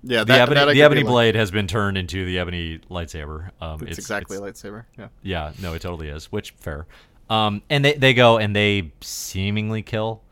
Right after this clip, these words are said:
Speaker 2: the intelligence.
Speaker 1: Yeah,
Speaker 2: And,
Speaker 1: but,
Speaker 2: and
Speaker 1: but
Speaker 2: kinda
Speaker 1: not
Speaker 2: as it's
Speaker 1: really,
Speaker 2: happening,
Speaker 1: yeah.
Speaker 2: well, w-, of course not really, but it's also like,
Speaker 1: Yeah, yeah.
Speaker 2: okay, they're like, all right, they knock out the big green screen, and they're like, "Oh, that was a hologram. What is he? Oh, he's a brain."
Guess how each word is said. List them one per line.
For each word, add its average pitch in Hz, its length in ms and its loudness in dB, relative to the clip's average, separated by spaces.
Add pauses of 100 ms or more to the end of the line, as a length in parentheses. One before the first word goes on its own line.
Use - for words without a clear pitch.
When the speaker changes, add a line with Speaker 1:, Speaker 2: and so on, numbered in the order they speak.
(280)
Speaker 2:
the 110 80 -6
intelligence. 120 460 0
Speaker 1:
Yeah, 120 80 2
Speaker 2:
And, 156 180 2
Speaker 1:
but, - 80 -12
Speaker 2:
and 160 160 0
Speaker 1:
but - 80 -2
Speaker 2:
kinda 233 140 2
Speaker 1:
not - 100 0
Speaker 2:
as 147 140 4
it's 135 80 -2
Speaker 1:
really, 98 140 -2
Speaker 2:
happening, 101 400 0
Speaker 1:
yeah. 98 80 -14 (460)
Speaker 2:
well, 139 180 2
w-, 165 180 -8
of 165 120 -4
course - 240 -2
not 180 120 -4
really, 107 200 -2
but 110 120 -2
it's 110 80 -6
also 135 220 0
like, 107 180 2
Speaker 1:
Yeah, 92 80 -2
yeah. - 60 -6
Speaker 2:
okay, 101 160 -4
they're 107 140 0
like, 107 280 0
all 120 100 2
right, 104 160 0
they 107 80 0
knock 113 260 -2
out 110 160 0
the 98 80 -10
big 87 200 -6
green 98 260 -6
screen, 80 540 -12
and 82 120 -12
they're 87 80 -6
like, 92 140 -4
"Oh, 120 100 2
that 110 80 0
was 107 100 -4
a 104 40 -6
hologram. 92 400 -4
What 117 140 -2
is 117 80 -4
he? 82 180 -10
Oh, 131 80 -4
he's 151 100 -4
a 139 60 -6
brain." 123 460 -6